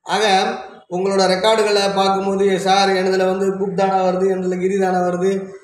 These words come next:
அப்படின்னா என்ன வித்தியாசம்னா, எல்லாமே பூமி தான இயக்கத்துல ஒரு வகை தான். ஆனா பெரும்பாலும் தனிப்பட்ட முறையில த-,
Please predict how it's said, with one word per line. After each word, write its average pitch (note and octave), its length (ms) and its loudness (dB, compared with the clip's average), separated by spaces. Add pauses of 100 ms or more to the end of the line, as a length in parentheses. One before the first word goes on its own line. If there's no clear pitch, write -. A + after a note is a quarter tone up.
(140)
அப்படின்னா F3+ 320 -2
என்ன G3 180 0
வித்தியாசம்னா, F#3 580 0
எல்லாமே G#3 640 2
பூமி G#3+ 340 0
தான G3 260 0
இயக்கத்துல F#3 760 -2 (340)
ஒரு F#3+ 200 -2
வகை F#3+ 260 0
தான். G3+ 160 2
ஆனா F#3+ 200 0
பெரும்பாலும் G3+ 680 2
தனிப்பட்ட G#3 540 -2
முறையில G3+ 400 0
த-, F3 440 -4